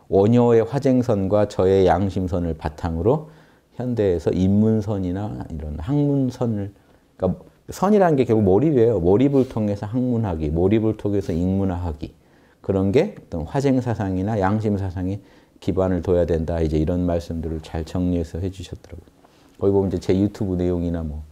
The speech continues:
제 자료들이 잘 정리돼 있으니까 한번 참고해 보시고요. 뭔 얘기하다 거기까지 <laughs> 이거는, 음, 잠깐 광고 시간이었습니다. 예, 그리고 오 절.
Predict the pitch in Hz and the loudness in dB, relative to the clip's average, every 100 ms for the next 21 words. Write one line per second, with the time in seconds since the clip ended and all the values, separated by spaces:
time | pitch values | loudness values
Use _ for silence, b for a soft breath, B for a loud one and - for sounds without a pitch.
0 | b b b b - 85 90 85 90 85 | b b b b -6 -4 0 2 2 0
1 | 80 92 90 104 101 98 90 - 87 80 | -2 0 0 0 0 2 0 0 -4 -6
2 | 95 85 85 82 - 101 98 90 78 - | -8 -8 -10 -12 -8 -4 -2 0 -2 -4
3 | 85 92 - b b b b b b _ | -6 -6 -8 b b b b b b _
4 | _ _ 80 92 95 90 87 80 80 80 | _ _ 0 0 2 0 0 -4 -4 -6
5 | - - 90 90 95 - - B B B | -6 -6 0 0 0 -2 -10 B B B
6 | B B - 80 78 73 - - 82 - | B B -20 -16 -14 -14 -16 -16 -12 -8
7 | 82 90 90 90 90 85 76 76 - 71 | -2 0 2 2 0 -2 0 -2 -8 -10
8 | 76 B B B 80 71 65 - 92 98 | -10 B B B -4 -2 -4 -2 0 4
9 | 92 113 104 92 92 175 | 4 4 4 4 4 2